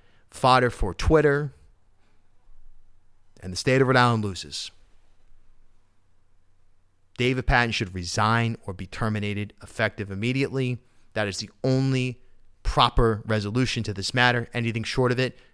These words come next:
should call for an uprising by the people and other, not just the people, but those in government. This guy should be out. This guy should be out.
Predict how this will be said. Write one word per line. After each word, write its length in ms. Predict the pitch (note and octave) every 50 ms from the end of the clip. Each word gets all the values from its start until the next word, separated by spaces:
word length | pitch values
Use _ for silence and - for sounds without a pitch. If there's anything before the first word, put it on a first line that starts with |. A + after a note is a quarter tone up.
| _ _
should 260 | - - - A#2 -
call 420 | - - B2 G#2+ G2+ F#2+ F#2 F#2 - - - - _ -
for 540 | - - - - G#2+ G2 F#2+ F#2+ F#2+ F#2+ - - - - - - -
an 120 | - G2+ -
uprising 640 | - F#2+ - - F#2 F2+ F2+ F2+ F2+ - F2+ F2 E2+ - -
by 120 | - F2
the 80 | F2 -
people 480 | - - G#2 F#2 - - F#2 E2+ E2+ - - - _ _ _ _ _ -
and 340 | A2 G2+ F2+ F2+ F2+ E2+ - _ -
other, 320 | G#2+ G2+ F#2 F#2 F2+ F2+ - -
not 160 | - G#2 G#2
just 200 | - - - -
the 120 | - A2+ G2+
people, 540 | - - - A#2+ A2+ - D#2+ D#2 E2 F#2+ - - - - - _ _ _ _ _ _ _
but 220 | - G#2+ F2+ - _ _ _ _ - - _ _ -
those 220 | A2+ A2 G#2 F#2
in 80 | F2+ F2
government. 380 | - G#2+ G#2 F2+ F#2 - - - -
This 160 | - A2+ -
guy 160 | - B2+ A2+
should 160 | A2 - -
be 100 | - F2 - -
out. 400 | A2+ A2+ A2+ - - - - - - - - - - - - - - - - - - - - - - - - - _ _ _ _ _ _ _ _ _ _ _ _ _ _ _ _ _ _ -
This 460 | B2 A#2+ B2 B2+ - - - - - _ _ _
guy 420 | - A2+ A2 G#2+ G2+ G2+ G2+ F2+ -
should 380 | - - - - G2 F2+ F2 - - _ _ _ _ _
be 260 | - G2+ F2+ E2+ - - - - _ - - -
out. 360 | - C#2 - - - -